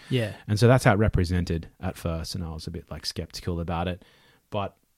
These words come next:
Speaker 2: because my family lives over there near New Jersey and stuff, I just, a, a tour linked up where I finished a w-, van, the Vans Warped Tour,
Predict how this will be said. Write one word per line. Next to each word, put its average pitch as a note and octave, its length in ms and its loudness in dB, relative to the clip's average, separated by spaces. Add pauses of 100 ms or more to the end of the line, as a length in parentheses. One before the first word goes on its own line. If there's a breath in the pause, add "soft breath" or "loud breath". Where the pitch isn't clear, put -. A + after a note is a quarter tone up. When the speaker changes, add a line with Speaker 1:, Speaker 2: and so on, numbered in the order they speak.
(240)
Speaker 2:
because G#2+ 300 2
my F#2+ 240 2
family F#2 400 0
lives F2 340 -2
over F2 220 -2
there E2 160 0
near F2 200 2
New F2 60 0
Jersey E2+ 380 -2
and F2+ 100 -6
stuff, E2 300 -8
I F2 220 -4
just, - 340 -8 (400)
a, D#2 240 -14
a G2 80 -4
tour F#2 400 0 (300)
linked F#2+ 320 -2
up E2+ 200 -2
where F2 100 -6
I - 40 -8
finished F2+ 340 -4
a F#2 60 -2
w-, F2 220 -2
van, F#2+ 240 2
the F2 100 0
Vans F2+ 300 0
Warped F#2 240 0
Tour, G#2 260 0